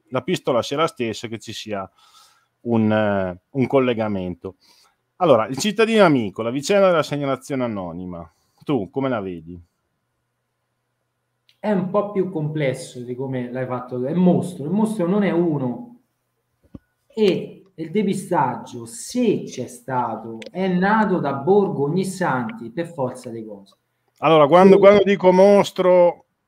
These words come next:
Speaker 1: mm, intendo sempre mostro barra mostri, no?
Speaker 2: Mo-, sì,
Speaker 1: Perché
Speaker 2: no.
Speaker 1: se no dovrei sempre ripeterlo, quindi singolare
Speaker 2: Perché?
Speaker 1: o plurale fate voi.
Speaker 2: No, ma perché se nasce da Borgo Ognissanti,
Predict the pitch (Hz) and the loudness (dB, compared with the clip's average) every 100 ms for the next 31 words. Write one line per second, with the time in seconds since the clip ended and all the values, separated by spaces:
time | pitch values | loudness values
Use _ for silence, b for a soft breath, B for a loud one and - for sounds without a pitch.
0 | _ - 123 123 135 127 120 131 127 127 | _ -20 -18 -12 -10 -10 -6 -4 -2 -2
1 | 131 131 151 143 127 139 117 135 165 185 | -2 -2 -2 -2 -2 -4 -4 0 2 2
2 | 160 156 131 151 147 135 120 104 98 - | 2 -4 -2 0 2 2 0 -4 -6 -12
3 | 95 92 90 _ _ - 113 190 - - | -14 -14 -16 _ _ -4 0 0 0 -6
4 | - 254 175 156 226 170 170 202 208 190 | -6 -2 0 2 2 4 4 6 6 6
5 | 175 170 175 175 147 147 139 127 147 135 | 4 2 0 -2 -2 -4 -4 -6 -6 -6
6 | 123 127 127 117 - b b b _ - | -8 -6 -8 -8 -12 b b b _ -8
7 | 151 151 160 165 143 - - 135 135 135 | -2 2 2 4 4 2 -2 -8 -4 -2
8 | 131 135 135 127 - 117 113 110 101 87 | 0 0 -2 -6 -8 -12 -12 -12 -12 -12
9 | 85 90 165 226 233 175 180 208 - 156 | -18 -16 -4 0 0 0 0 0 -2 -6
10 | 131 131 233 220 202 190 185 151 143 156 | -6 -4 -2 0 2 0 -2 -4 -2 -2
11 | 143 147 139 - - 120 110 107 113 117 | -2 -4 -8 -10 -10 -10 -10 -12 -14 -16
12 | 127 | -18